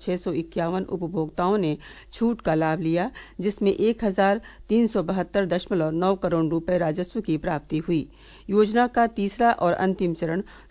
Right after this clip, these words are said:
सोलह से इकतीस जनवरी तक चलाया जाएगा। नववर्ष के पहले दिन कल प्रदेश का माहौल उत्सवी रहा।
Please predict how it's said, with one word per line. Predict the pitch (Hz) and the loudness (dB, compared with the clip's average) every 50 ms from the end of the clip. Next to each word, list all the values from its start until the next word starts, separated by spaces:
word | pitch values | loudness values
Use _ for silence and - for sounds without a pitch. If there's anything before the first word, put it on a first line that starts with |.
| - | -2
सोलह | - 208 214 220 220 233 | 2 2 4 4 2 2
से | 226 - 226 | 0 0 -2
इकतीस | 208 - 202 - - 175 - - 214 214 202 - | 0 -2 -2 -2 -4 -4 -4 -2 -2 -2 -2 0
जनवरी | 180 156 156 156 160 185 196 | 0 0 0 0 0 -2 -2
तक | - - 156 - | -2 -2 -4 -4
चलाया | - - 196 180 160 156 156 151 | -2 0 2 2 4 2 2 0
जाएगा। | - 175 156 151 151 156 190 160 139 - - - - - - - - - - - - - - - - - - - - - - - - - - - - - - - 220 | 0 0 0 0 0 0 0 -2 -2 -4 -8 -16 -20 -20 -20 -20 -20 -20 -20 -20 -20 -20 -20 -20 -20 -20 -20 -20 -20 -20 -20 -20 -20 -20 -20 -20 -20 -16 -6 2 4
नववर्ष | 226 226 226 226 233 262 285 - | 4 6 6 6 4 4 2 0
के | - 302 302 | -2 -2 0
पहले | 294 262 233 226 220 233 | 0 0 0 2 2 2
दिन | 208 220 233 240 220 - | 2 2 0 0 0 2
कल | - 202 180 147 143 190 - - - - - - | 2 4 4 2 0 -4 -8 -16 -20 -16 -6 -2
प्रदेश | 208 196 202 214 220 214 | 0 2 2 2 2 0
का | - - 214 196 | 0 0 0 2
माहौल | 170 160 175 180 180 180 185 | 2 0 0 0 0 0 0
उत्सवी | - - 180 180 - 190 165 165 156 | -2 -4 -6 -6 -4 -4 -2 -2 -2
रहा। | - 160 165 175 147 135 | -4 -4 -4 -4 -6 -6